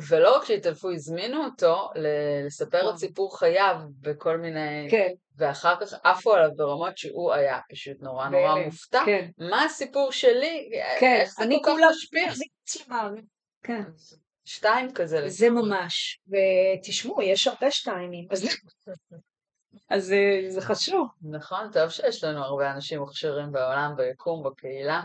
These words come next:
Speaker 2: לגמרי.
Speaker 1: ותודה לכל הנזירים שיצאו
Speaker 2: וואו.
Speaker 1: מהבית, בתים שלהם והגיעו
Speaker 2: איזה חוויה זאת הייתה.
Speaker 1: כן, זה הייתה
Speaker 2: אין, אין,
Speaker 1: זה
Speaker 2: זה
Speaker 1: הייתה חוויה שקטה פשוט. בשבילי היא הייתה חוויה שקטה,
Speaker 2: כן.
Speaker 1: מאוד קלה, כי זה היה מאוד רגוע.
Speaker 2: כי כולם שם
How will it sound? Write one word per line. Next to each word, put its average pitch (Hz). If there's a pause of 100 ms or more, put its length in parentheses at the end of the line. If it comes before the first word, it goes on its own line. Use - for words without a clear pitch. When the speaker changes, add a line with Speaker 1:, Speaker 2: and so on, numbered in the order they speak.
Speaker 2:
לגמרי. 175 (180)
Speaker 1:
ותודה 151
לכל 226
הנזירים 180
שיצאו 151
Speaker 2:
וואו. 180
Speaker 1:
מהבית, 151
בתים 165
שלהם 147
והגיעו 143
Speaker 2:
איזה 131
חוויה 156
זאת 202
הייתה. 180 (100)
Speaker 1:
כן, 143 (240)
זה -
הייתה 143
Speaker 2:
אין, 240
אין, 202
Speaker 1:
זה 175
Speaker 2:
זה 170
Speaker 1:
הייתה 175
חוויה 330
שקטה - (100)
פשוט. 151
בשבילי 165
היא 262
הייתה 220
חוויה 185
שקטה, 175
Speaker 2:
כן. 233
Speaker 1:
מאוד 170
קלה, 170 (520)
כי 165
זה 151
היה 143
מאוד 147
רגוע. 131
Speaker 2:
כי 214
כולם 226
שם 330